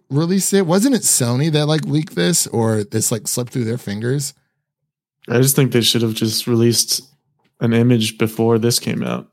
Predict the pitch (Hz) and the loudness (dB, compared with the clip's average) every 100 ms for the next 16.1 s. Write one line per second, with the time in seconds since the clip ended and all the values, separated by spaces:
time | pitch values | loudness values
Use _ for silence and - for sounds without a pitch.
0 | - 127 113 101 92 117 110 113 110 123 | -2 0 2 0 0 0 0 -2 0 2
1 | - - 104 - _ 123 120 110 107 _ | 0 -6 -10 -10 _ -2 0 0 -4 _
2 | 139 123 135 117 143 131 117 104 101 101 | -2 2 0 0 0 0 0 -2 -4 -4
3 | 101 107 - 147 156 147 135 135 127 120 | -4 -6 -2 0 2 0 2 0 -2 -4
4 | - 135 120 110 - 110 107 120 135 131 | -4 -2 -2 -8 -10 -4 -2 2 2 0
5 | 127 135 127 131 127 123 120 110 104 117 | 0 0 2 2 2 2 2 0 0 -2
6 | 113 - - - _ _ _ 170 185 143 | -2 -4 -8 -12 _ _ _ 2 4 2
7 | 117 113 117 113 113 - 120 117 113 113 | 0 2 0 0 0 0 0 2 2 0
8 | 113 110 107 107 - _ _ _ 131 - | 0 -2 -2 -6 -12 _ _ _ -4 0
9 | 64 58 - - - - - - 415 - | 0 0 -4 -8 -2 0 0 -6 -10 -12
10 | - - - - - - - 139 147 123 | -20 -20 -16 -14 -14 -18 -4 0 2 2
11 | 135 147 127 120 107 104 107 101 101 104 | 0 0 0 -2 -2 -4 -4 -4 -6 -2
12 | 143 165 208 135 147 135 - 185 170 180 | 2 4 4 2 2 2 2 2 2 2
13 | 165 147 190 214 214 175 202 190 139 139 | 2 2 2 2 2 2 2 0 0 0
14 | - 160 160 - 160 156 - 143 165 170 | 2 0 0 0 0 -2 0 0 2 2
15 | 143 113 101 - 120 110 107 98 95 90 | 0 -2 -6 -6 -2 0 0 -2 -4 -8
16 | 90 | -12